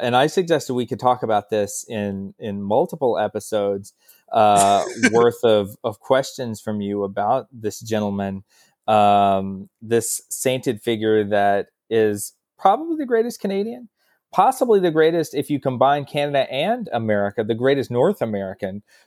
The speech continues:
Speaker 1: of all time. But, um,
Speaker 2: Interesting.
Speaker 1: you know, I think we'll do a, uh,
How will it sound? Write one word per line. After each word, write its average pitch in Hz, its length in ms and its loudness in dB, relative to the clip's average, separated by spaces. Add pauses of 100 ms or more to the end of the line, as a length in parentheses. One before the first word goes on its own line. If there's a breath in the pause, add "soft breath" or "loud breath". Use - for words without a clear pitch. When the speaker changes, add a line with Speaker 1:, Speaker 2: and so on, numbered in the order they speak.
Speaker 1:
of 110 120 2
all 110 140 4
time. 101 320 -2 (300 soft breath)
But, 127 400 2
um, 120 380 4
Speaker 2:
Interesting. 117 500 -8 (240)
Speaker 1:
you 135 160 -4
know, 127 100 2
I 120 140 4
think 165 200 -6
we'll 165 120 0
do 147 240 2
a, 123 280 4
uh, 110 300 4